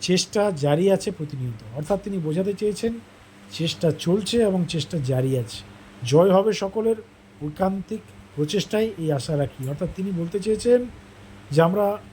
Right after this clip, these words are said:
সফল হবই এবং সকলের চেষ্টাতেই আমরা সফল হব। কারো মিথ্যা কথায় তারিখ পে তারিখ কান দেবেন না, যখন হবে তার ঘোষণা তারিখ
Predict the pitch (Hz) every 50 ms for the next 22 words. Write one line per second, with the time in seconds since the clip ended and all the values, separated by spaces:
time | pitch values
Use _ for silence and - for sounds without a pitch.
0 | - - - - - - 170 160 - 220 226 196 160 185 196 214 233 240 214 196
1 | 202 202 180 - - 170 165 - 202 196 196 190 185 - - - - - - -
2 | - - - - - - - - 180 165 - - 202 190 214 208 175 165 165 143
3 | - - 127 - - 110 101 98 98 - - - - - - - - - - -
4 | - - 165 170 180 170 160 175 180 - - 220 214 208 220 208 - 214 220 220
5 | 220 220 - - - - - - - - - 156 185 220 240 - - 240 226 185
6 | - 208 208 226 220 - - - - - - 160 165 165 170 160 165 165 185 190
7 | 196 202 202 208 208 - - - - - - - - 131 113 123 160 165 - -
8 | 214 214 185 - 156 165 175 202 208 202 - 170 151 139 123 135 139 - - 175
9 | 175 175 170 170 - - - - - - - - - - - - 151 151 156 175
10 | 175